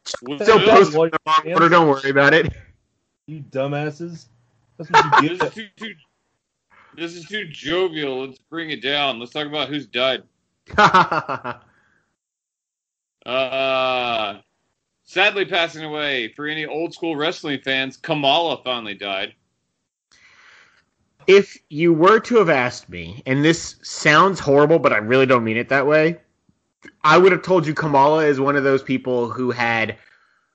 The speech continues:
Speaker 1: maybe at a minimum four, probably five different people who played the character over the years, and
Speaker 2: Not me.
Speaker 1: all of them had died.
Speaker 3: Okay, so just to clarify, we're talking about Kamala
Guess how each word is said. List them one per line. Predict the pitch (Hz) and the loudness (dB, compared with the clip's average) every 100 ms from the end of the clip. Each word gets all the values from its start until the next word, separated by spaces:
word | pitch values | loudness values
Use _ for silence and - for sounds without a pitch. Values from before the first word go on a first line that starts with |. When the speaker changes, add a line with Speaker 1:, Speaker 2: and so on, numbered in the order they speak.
| _ _ - - | _ _ -20 -20
Speaker 1:
maybe | - 127 135 147 160 156 160 156 143 143 _ - | -12 -6 0 0 0 -2 -2 -2 -2 -4 _ -6
at | 135 | 0
a | 127 | 0
minimum | 127 131 139 147 139 127 | 0 0 2 2 2 -2
four, | - - 139 139 143 143 156 - | -6 0 4 6 6 4 -2 -4
probably | - 139 139 135 | 0 0 0 -4
five | - 131 123 127 117 107 | -2 2 2 2 -2 -4
different | 120 127 113 | -4 -4 -6
people | 101 117 120 | -6 -8 -6
who | 120 | -6
played | - 113 113 | -6 -6 -6
the | 104 | -6
character | 110 113 117 123 | -2 -2 0 2
over | 127 135 | 2 0
the | 139 | -2
years, | 139 143 151 147 - - _ - | 0 0 0 -2 -10 -20 _ 0
and | 123 117 117 | 0 0 -2
Speaker 2:
Not | 165 | -6
me. | 147 | 0
Speaker 1:
all | 139 147 | 0 0
of | - 120 | -4 -6
them | 120 117 | -4 -4
had | 117 98 | -6 -6
died. | 87 78 67 - - _ _ _ _ _ _ - _ _ _ _ _ _ _ _ _ _ - 165 160 | -8 -10 -14 -20 -20 _ _ _ _ _ _ -20 _ _ _ _ _ _ _ _ _ _ -20 -16 -8
Speaker 3:
Okay, | 165 143 | -6 -6
so | 143 170 165 151 147 139 | 0 2 2 -4 -12 -6
just | 175 170 _ _ - - | -6 -6 _ _ -20 -6
to | 151 | -6
clarify, | 147 175 175 151 147 139 | 0 4 4 4 0 -2
we're | 139 147 | -2 0
talking | 165 156 | 0 0
about | 147 143 147 143 135 - | -4 -2 -2 -2 -4 -8
Kamala | 151 143 147 147 143 127 127 127 | -8 -2 0 0 0 -2 -2 -4